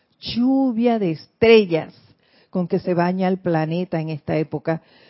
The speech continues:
y que seamos portadores de esa alegría,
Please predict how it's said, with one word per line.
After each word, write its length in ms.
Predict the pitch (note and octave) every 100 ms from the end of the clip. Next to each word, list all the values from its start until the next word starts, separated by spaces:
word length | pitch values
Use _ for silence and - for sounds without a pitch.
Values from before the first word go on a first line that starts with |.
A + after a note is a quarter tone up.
| - _ _ _ _
y 60 | -
que 100 | G3
seamos 380 | - F#3+ G#3+ F#3+
portadores 1040 | F#3+ E3+ F3+ E3 G3+ G#3+ E3 D#3 - -
de 200 | D#3 D#3+
esa 240 | E3 - F3
alegría, 600 | E3 D#3 D#3+ D#3 C#3